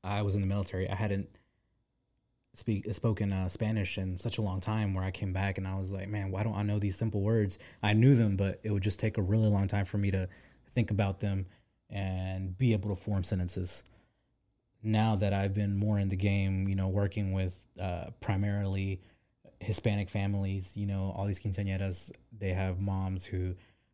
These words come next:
uh, aren't from here. They're, they're from Mexico, so they would rather speak in Spanish. Uh,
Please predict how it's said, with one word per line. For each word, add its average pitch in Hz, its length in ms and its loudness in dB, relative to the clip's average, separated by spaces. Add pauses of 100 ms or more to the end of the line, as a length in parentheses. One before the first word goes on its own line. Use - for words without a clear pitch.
(140)
uh, 90 360 -2 (1080)
aren't 120 240 2
from 117 200 4
here. 95 200 0
They're, 98 160 0
they're 98 220 -2 (120)
from 101 280 0
Mexico, 98 420 -2
so 92 420 -4
they 98 340 -6 (380)
would 101 200 -2
rather 101 240 -2
speak 95 320 -4 (180)
in 101 100 -6
Spanish. 98 580 -2 (880)
Uh, 98 460 -4